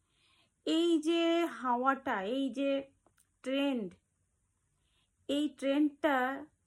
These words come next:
সবাইকে গ্রাস করে নিচ্ছে, ইয়াং থেকে শুরু করে এজেড মানুষ সবাইকে দেখছি গ্রাস করছে। তো একজন বয়স্ক মানুষ যদি এইভাবে ভুল পথে চালিত হয়,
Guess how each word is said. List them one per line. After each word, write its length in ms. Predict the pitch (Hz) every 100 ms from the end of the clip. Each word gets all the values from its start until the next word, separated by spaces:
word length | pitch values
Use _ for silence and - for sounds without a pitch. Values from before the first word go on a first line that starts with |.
| _ _ _ _ - -
সবাইকে 580 | 277 233 330 339 339
গ্রাস 480 | 254 180 233 254 262 - -
করে 180 | 196 180
নিচ্ছে, 380 | 170 - - 180 175 _ _ _ _ _ _ _ - - _ _
ইয়াং 400 | 208 233 247 294
থেকে 400 | 294 302 277 269
শুরু 320 | 269 - 233 240
করে 440 | 240 220 208 277 - _ _ _ _ _ _ _ _
এজেড 360 | 214 233 254 277
মানুষ 320 | 247 202 220 226 -
সবাইকে 480 | 220 220 269 277 277
দেখছি 320 | 233 233 240
গ্রাস 360 | 190 190 185 -
করছে। 500 | - 180 - - 185 _ _ _ _ _ _ _ _ _ _
তো 100 | 247 240 240 220 214 _ _
একজন 420 | 240 240 - 262 233
বয়স্ক 460 | 226 285 285 -
মানুষ 480 | 302 254 247 277 262
যদি 220 | 262 269
এইভাবে 640 | 254 233 247 247 254 262 254
ভুল 360 | 185 226 254 254
পথে 240 | 240 262
চালিত 380 | 247 208 208 214
হয়, 400 | 233 185 175 160